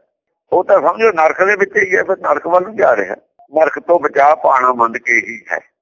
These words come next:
ਭਾਣਾ ਮੰਨੇ ਤੋਂ ਬਿਨਾਂ ਨਰਕ ਤੋਂ ਬਚਾ ਨਹੀਂ ਹੈ। ਕਹਿਣ ਦਾ ਮਤਲਬ ਇਹ, ਉਹ ਹੁਕਮ ਹੀ ਬਣਦਾ ਹੈ, ਜਿਹੜਾ ਚਿੱਤ ਹੈ ਨਾ, ਜਿਹੜਾ ਸਾਡਾ ਮੂਲ ਹੈ, ਹੁਕਮ ਹੀ ਬਣਦਾ ਹੈ। ਉਹਦੇ ਨਾਲ ਜੁੜ ਕੇ ਵੀ ਹੁਕਮ ਦੇ ਵਿੱਚ ਰਹਿਣ ਦੀ ਉਹ ਗੱਲ ਹੈ।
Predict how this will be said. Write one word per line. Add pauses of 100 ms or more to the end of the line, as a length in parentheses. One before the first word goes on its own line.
(720)
ਭਾਣਾ
ਮੰਨੇ
ਤੋਂ
ਬਿਨਾਂ
ਨਰਕ
ਤੋਂ
ਬਚਾ
ਨਹੀਂ
ਹੈ।
ਕਹਿਣ
ਦਾ
ਮਤਲਬ
ਇਹ, (460)
ਉਹ
ਹੁਕਮ
ਹੀ
ਬਣਦਾ
ਹੈ, (720)
ਜਿਹੜਾ
ਚਿੱਤ
ਹੈ
ਨਾ, (100)
ਜਿਹੜਾ
ਸਾਡਾ
ਮੂਲ
ਹੈ,
ਹੁਕਮ
ਹੀ
ਬਣਦਾ
ਹੈ। (300)
ਉਹਦੇ
ਨਾਲ
ਜੁੜ
ਕੇ
ਵੀ
ਹੁਕਮ
ਦੇ
ਵਿੱਚ
ਰਹਿਣ
ਦੀ
ਉਹ
ਗੱਲ
ਹੈ।